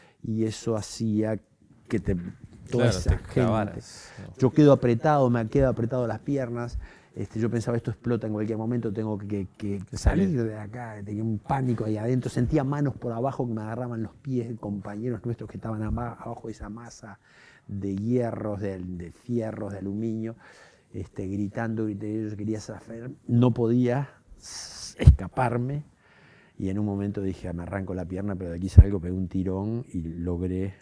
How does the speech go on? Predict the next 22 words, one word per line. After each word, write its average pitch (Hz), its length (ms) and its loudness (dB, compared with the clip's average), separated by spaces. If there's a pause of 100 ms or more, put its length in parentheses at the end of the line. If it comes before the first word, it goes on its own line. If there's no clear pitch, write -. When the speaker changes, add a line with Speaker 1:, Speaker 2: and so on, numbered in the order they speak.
Speaker 1:
zafarla, 101 640 -12 (100)
y 107 120 -10
cuando 104 500 -8
s-, - 220 -14
hago 131 420 0
eso, 143 400 0 (360)
siento 117 600 0
que, 107 220 -6 (220)
¡tic!, - 180 -4
se - 220 -12
me 110 80 -8
sale 110 180 -6
el 107 80 -6
zapato. 101 400 -14 (1600)
Y 113 60 -4
tú 165 140 -4
sabés 165 280 -2
que - 140 -6
ahí, 156 340 -2 (200)
ahí 147 240 -2
me 151 180 0
vino, 147 400 -2